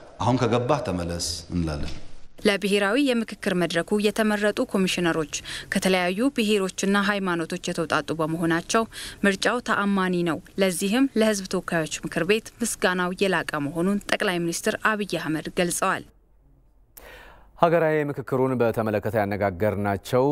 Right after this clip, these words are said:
Speaker 3: የልማትና የዲሞክራሲ ኮንሰልታንቱ ዶክተር አለማየሁ አረዳ በሀገራዊ ምክክር መድረኩ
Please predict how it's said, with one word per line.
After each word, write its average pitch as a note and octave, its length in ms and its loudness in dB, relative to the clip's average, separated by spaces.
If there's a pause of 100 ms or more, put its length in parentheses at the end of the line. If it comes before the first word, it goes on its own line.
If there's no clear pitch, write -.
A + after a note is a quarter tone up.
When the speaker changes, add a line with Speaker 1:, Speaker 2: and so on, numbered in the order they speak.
Speaker 3:
የልማትና A#2 560 0
የዲሞክራሲ C3 520 0
ኮንሰልታንቱ G2+ 720 -2
ዶክተር G2 380 -2
አለማየሁ F2+ 560 0
አረዳ G2 340 -2 (260)
በሀገራዊ G#2 540 0
ምክክር G2+ 520 -4
መድረኩ G#2+ 440 0